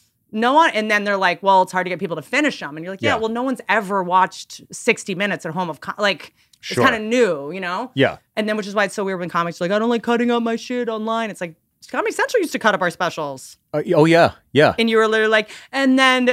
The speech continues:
Speaker 1: when my mom died," and then it's like, y-, you know, "Smash to Taco Bell."
Speaker 2: <laughs>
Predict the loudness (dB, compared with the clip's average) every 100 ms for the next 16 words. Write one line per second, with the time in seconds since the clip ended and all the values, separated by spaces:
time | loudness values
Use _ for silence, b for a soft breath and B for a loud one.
0 | 2 2 4 6 4 4 2 4 4 2
1 | -2 -6 -6 -2 -2 -2 _ _ -20 -12
2 | -6 -6 -6 -12 -16 _ -14 -4 0 0
3 | 0 -4 -2 0 2 2 6 6 4 0
4 | 2 4 4